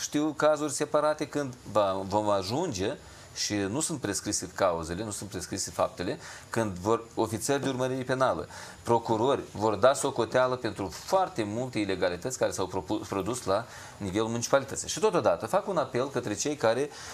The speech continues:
m-au, uh, m-au căutat prin toate șoproanele, prin toate cotloanele.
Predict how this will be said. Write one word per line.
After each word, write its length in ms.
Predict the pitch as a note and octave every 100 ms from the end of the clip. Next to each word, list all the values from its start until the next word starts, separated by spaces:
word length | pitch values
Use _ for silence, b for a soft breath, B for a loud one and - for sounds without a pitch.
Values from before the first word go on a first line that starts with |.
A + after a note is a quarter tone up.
| B A3
m-au, 320 | A2 C#3 -
uh, 340 | D#3 D3+ C#3+ C3 - - E3 A2+
m-au 220 | C3 E3+
căutat 540 | E3+ D3+ B2+ C3+ D3+ -
prin 200 | C3 A#2+
toate 340 | E3+ F3+ F3+
șoproanele, 720 | C3 C3+ B2 G#2+ G#2 F#2+ F#2
prin 220 | F2+ G2+ F#2+
toate 540 | C#3+ E3+ E3+ C#3+ C3 B B B - G#2
cotloanele. 760 | - D#3+ D#3 A#2 F#2+ F2+ F2+